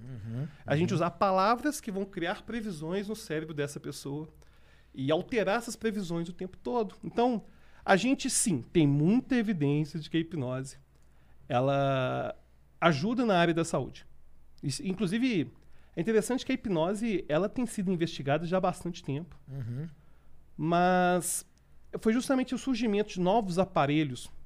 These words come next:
Speaker 2: Por
Speaker 1: Certo.
Speaker 2: exemplo, tem um teste muito legal que chama e-, efeito Stroop.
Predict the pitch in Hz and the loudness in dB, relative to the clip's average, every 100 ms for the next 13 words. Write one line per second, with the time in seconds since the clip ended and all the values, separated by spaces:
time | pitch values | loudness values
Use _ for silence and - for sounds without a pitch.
0 | - - - - 208 208 165 185 170 - | -18 -20 -20 0 6 6 6 2 0 0
1 | 247 277 - 170 160 - 139 135 156 147 | 2 2 2 0 0 0 0 2 0 0
2 | 127 110 113 113 - - - 143 139 - | -4 -2 -4 -6 -12 -12 -4 0 0 0
3 | 147 - - - 190 190 208 - 165 160 | -4 -4 -10 0 0 0 -8 -2 -2 -2